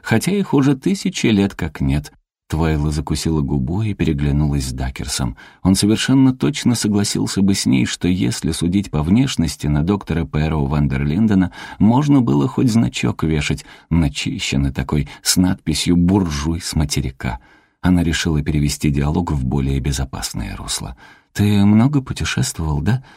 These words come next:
Где побывал?" "Где я только не побывал. Я даже Федерацию островов никогда не покидала. Наверное, мы кажемся тебе такими провинциалами в своём захолустье.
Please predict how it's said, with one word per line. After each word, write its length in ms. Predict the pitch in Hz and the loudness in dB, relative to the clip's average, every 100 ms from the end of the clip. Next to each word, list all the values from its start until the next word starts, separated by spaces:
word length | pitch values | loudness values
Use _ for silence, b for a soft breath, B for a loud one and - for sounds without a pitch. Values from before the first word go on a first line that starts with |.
| B | B
Где 280 | 87 90 101 | 2 2 2
побывал?" 640 | - 80 82 76 95 127 B B B | 2 2 2 2 0 -2 B B B
"Где 400 | 120 117 113 151 | 4 6 6 4
я 140 | 170 | 0
только 480 | 156 104 104 110 104 | 0 0 2 0 2
не 160 | 98 87 | 4 4
побывал. 640 | 76 64 62 58 64 67 _ b b | 0 -2 -2 -4 -4 -6 _ b b
Я 320 | 92 92 92 82 | 2 4 4 2
даже 260 | 87 87 | 0 0
Федерацию 640 | 85 87 90 92 - 90 85 | 0 2 2 0 -2 -2 -2
островов 560 | - 85 82 101 - | -4 -4 -2 -2 0
никогда 380 | 92 87 85 87 | 0 2 0 2
не 100 | 87 | 0
покидала. 560 | 80 - 73 73 76 - B B B | -2 -4 -2 0 -2 -4 B B B
Наверное, 560 | 98 95 95 98 95 | 4 4 4 6 6
мы 100 | 92 | 4
кажемся 480 | 90 92 90 87 82 | 4 0 2 0 0
тебе 220 | 78 87 | 0 0
такими 340 | 85 80 95 87 | 0 0 2 2
провинциалами 880 | 87 85 85 87 85 90 101 85 | 0 0 0 0 0 0 0 0
в 80 | 78 | 0
своём 380 | - 85 78 80 | -2 -2 0 0
захолустье. 720 | 78 73 78 76 73 85 78 | -2 -2 -2 -2 -2 -2 -4